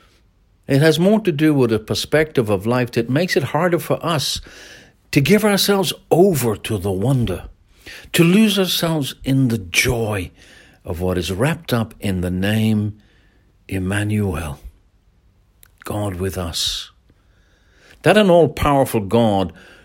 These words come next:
should create a world of such beauty and diversity is not hard to accept, but that an all-powerful God would choose to entrust himself to the care of that creation,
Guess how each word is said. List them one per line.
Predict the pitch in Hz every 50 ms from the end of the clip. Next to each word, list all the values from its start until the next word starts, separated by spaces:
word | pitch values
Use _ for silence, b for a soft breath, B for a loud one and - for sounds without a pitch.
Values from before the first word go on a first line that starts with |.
| B
should | B - - - - -
create | - - - 110 107 107 117 127 120
a | 104 95 90 92 110
world | 127 123 113 101 90 90
of | 90 -
such | - - - 101 - - - 90 85
beauty | - 107 113 123 123 123 - 101 92 - -
and | 92 98 92 90 85
diversity | 80 87 85 90 82 87 117 131 127 - - 95 76 90 95 90 B B B B B B B B B B -
is | 156 165 160
not | 180 202 214 196 160 120
hard | 113 123 120 113 - -
to | - 95 90
accept, | 78 - - - 104 87 80 - - - - - - _ _ _ _ _ _ _ _ _ _ _ _ _ _ _ _
but | - 104 - -
that | 147 156 147
an | 151 139 123 - -
all-powerful | - 120 131 147 151 143 147 - - 151 151 151 151 147 139 - 135 120
God | 107 98 120 123 131 131 127 127 123 113 b b b b b b b b b b b b b b b b b b b _
would | 104 107 110 - -
choose | - - 135 139 143 143 143 135 - -
to | - - 104 95 95
entrust | 92 92 87 - - - 143 143 - - -
himself | - 139 131 127 - - 131 127 127 123 - - - - _ _ _ -
to | - 92
the | - 92
care | 80 - - - 127 127 135 143 147 147
of | 151 143 139
that | 151 147 143 143
creation, | - - 139 139 139 143 143 139 - 151 147 143